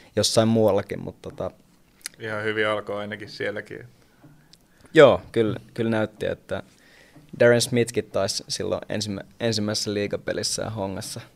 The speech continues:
Speaker 1: tehdä maali heti klubia vastaan. Hyvä alku myös Larssonille, ja toivotaan, että jatkuu samalla tavalla.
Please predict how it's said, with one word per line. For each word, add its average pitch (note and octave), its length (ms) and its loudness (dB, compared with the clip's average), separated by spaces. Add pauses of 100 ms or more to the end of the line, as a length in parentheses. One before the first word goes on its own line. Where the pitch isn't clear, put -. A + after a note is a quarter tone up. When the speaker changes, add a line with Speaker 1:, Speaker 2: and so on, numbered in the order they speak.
Speaker 1:
tehdä G#2 220 -10 (640)
maali F#2+ 380 -4
heti - 180 -10
klubia F#2+ 400 -6
vastaan. - 460 -12 (340)
Hyvä F#2 220 -2
alku F#2+ 180 -8
myös G2+ 240 -8
Larssonille, - 520 -8
ja - 100 -14 (180)
toivotaan, F#2 420 -6
että - 160 -18 (140)
jatkuu F#2+ 320 -12
samalla F2+ 300 -10
tavalla. - 240 -12